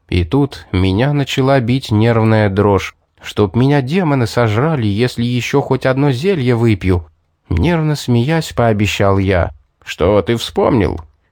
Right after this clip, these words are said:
Жадно поинтересовался маг. «Вспомнил, как меня ее клыки рассмешили, и я целоваться полез», сказал я. «Слушай, Грета, может, ты страже будешь такое зелье продавать?»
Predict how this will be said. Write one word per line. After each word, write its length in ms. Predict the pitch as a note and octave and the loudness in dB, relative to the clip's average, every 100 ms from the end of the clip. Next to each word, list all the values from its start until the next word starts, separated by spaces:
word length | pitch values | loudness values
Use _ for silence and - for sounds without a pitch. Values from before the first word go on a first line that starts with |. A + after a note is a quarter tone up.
| - | -8
Жадно 440 | - A2+ D#3 E3 | -2 -2 -2 -4
поинтересовался 1000 | E3 E3 D#3+ D#3+ D#3 D#3+ C#3 A#2 A2+ C#3+ | -2 -2 -2 -4 -2 0 2 2 0 0
маг. 380 | B2+ G2 D#2+ - _ _ _ _ | 2 2 -2 -6 _ _ _ _
«Вспомнил, 600 | - - - - B2+ F2 | -20 -10 -6 -2 0 0
как 260 | - A2 - | 0 -2 0
меня 260 | D3+ F3 | 0 2
ее 320 | E3+ E3 D#3+ D#3+ | 0 0 0 0
клыки 400 | E3 D#3+ - G#2 | 0 -2 -2 0
рассмешили, 840 | B2 - A#2 G#2 A2+ G2+ F#2+ F#2 _ - | 0 0 0 2 2 2 0 -2 _ -6
и 100 | E3 | -2
я 180 | F3+ D#3+ | 0 0
целоваться 680 | - D#3+ A#2+ A#2 A#2+ - | 0 2 2 2 2 -2
полез», 540 | A2 A#2 G#2+ F#2+ F2 - _ _ _ _ | 0 0 2 2 0 -8 _ _ _ _
сказал 520 | - F2 F2+ F#2+ F#2+ | -4 0 2 2 2
я. 320 | F#2+ F#2 F2 - _ _ _ | 2 0 -2 -8 _ _ _
«Слушай, 560 | - - C3 D#3 - F#2 | -10 -4 -2 -2 0 -2
Грета, 640 | G2 G3 F3 - - - _ - | 0 0 0 -2 -8 -10 _ -4
может, 360 | F#2 C3+ C3+ | 0 0 0
ты 120 | C#3+ | -2
страже 420 | A#2+ - C3 G#3 A#3 | -2 0 2 2 0
будешь 320 | A3+ C3+ - | 0 -2 -2
такое 420 | C3+ B2+ B2 A2+ | -2 2 2 2
зелье 400 | G#2 A2+ G#2+ G#2 | 2 2 2 0
продавать?» 640 | F#2+ G2 G2+ G#2 G2 - | 0 0 2 2 0 -2